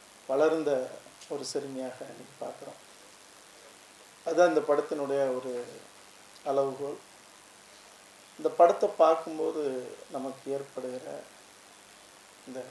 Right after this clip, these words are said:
பட வெளியீட்டுக்கு பிறகு அந்த பொண்ணை பார்க்க பார்க்க உண்மையிலேயே இந்த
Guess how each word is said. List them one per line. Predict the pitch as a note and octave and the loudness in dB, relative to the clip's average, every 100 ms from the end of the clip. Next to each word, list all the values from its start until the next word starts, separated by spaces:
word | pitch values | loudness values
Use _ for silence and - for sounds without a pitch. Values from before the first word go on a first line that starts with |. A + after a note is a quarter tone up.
| - - - - - - - - - - - - - - - | -16 -20 -20 -20 -20 -20 -20 -20 -20 -20 -20 -20 -20 -18 -10
பட | C3+ | -4
வெளியீட்டுக்கு | C#3 D3+ E3+ E3 C#3+ C3+ B2+ | -2 0 0 -2 -8 -2 6
பிறகு | C#3 C#3+ - - - - - - - - - - - - - - - - - - - - - - - - - - - - - - - - - - - | 8 8 2 -8 -10 -14 -12 -12 -12 -14 -14 -14 -14 -14 -14 -14 -14 -14 -14 -14 -14 -14 -14 -14 -14 -14 -14 -14 -14 -14 -14 -14 -14 -12 -8 -8 -2
அந்த | E3+ D#3+ D#3 D3+ D3+ C#3 - - - - - | 8 12 12 12 12 8 -2 -6 -6 0 8
பொண்ணை | F3+ G3+ - | 10 10 12
பார்க்க | F3 F3 - | 12 12 12
பார்க்க | E3+ E3+ E3+ E3 | 12 12 12 10
உண்மையிலேயே | D3+ E3 D#3+ D3 D#3 D3 C#3+ - | 8 6 4 6 4 2 0 2
இந்த | C#3 | 4